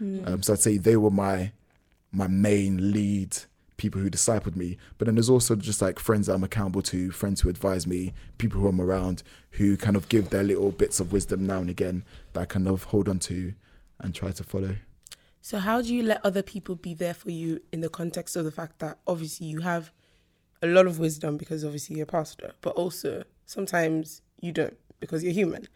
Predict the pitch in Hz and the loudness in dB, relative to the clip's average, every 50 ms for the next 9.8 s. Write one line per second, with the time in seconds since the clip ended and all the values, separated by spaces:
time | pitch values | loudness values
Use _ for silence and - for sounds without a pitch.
0 | - - - - - - - 180 175 190 202 214 208 185 208 208 196 190 180 - | -12 -8 -6 -6 -6 -6 -4 -2 2 2 2 2 2 0 -2 2 4 4 4 4
1 | - 175 175 185 170 - - 185 160 - - 175 160 160 160 165 160 _ _ _ | 2 0 -2 -2 -4 -4 -4 -6 -6 -4 -4 -4 -2 -2 -2 -4 -8 _ _ _
2 | _ _ _ - - - 170 170 151 156 156 - _ - 160 165 - - 170 165 | _ _ _ -10 -8 -4 0 2 2 2 0 -2 _ -12 -10 -4 0 2 2 2
3 | 160 - 170 165 160 160 160 165 160 156 160 156 - 170 156 151 151 151 151 151 | 2 0 -2 -2 -2 0 0 0 0 0 0 0 0 0 0 2 2 0 0 0
4 | 151 151 156 151 156 170 160 160 180 185 175 190 170 - 170 165 160 156 156 147 | 0 0 0 -2 -2 0 0 2 2 2 0 0 -2 -2 0 0 2 0 0 0
5 | 147 147 147 - - _ _ _ _ _ - - 202 - 196 185 180 175 170 165 | -2 -2 -4 -6 -10 _ _ _ _ _ -12 -6 0 4 4 4 6 4 2 0
6 | - - 170 151 151 147 147 151 147 147 151 151 160 147 156 - - - 151 147 | -2 -4 -6 -4 -4 -2 -2 0 0 -2 -2 0 0 0 0 -2 -4 -4 -4 -4
7 | 151 156 170 165 156 - - - - - - - 160 - _ _ _ _ _ _ | -2 -4 -6 -6 -6 -6 -8 -8 -10 -10 -10 -10 -12 -16 _ _ _ _ _ _
8 | _ _ _ _ _ _ _ _ - - _ _ _ _ _ _ _ _ _ _ | _ _ _ _ _ _ _ _ -20 -20 _ _ _ _ _ _ _ _ _ _
9 | _ _ _ _ _ _ _ - - - 120 131 131 131 127 117 | _ _ _ _ _ _ _ -6 2 4 6 6 8 6 4 2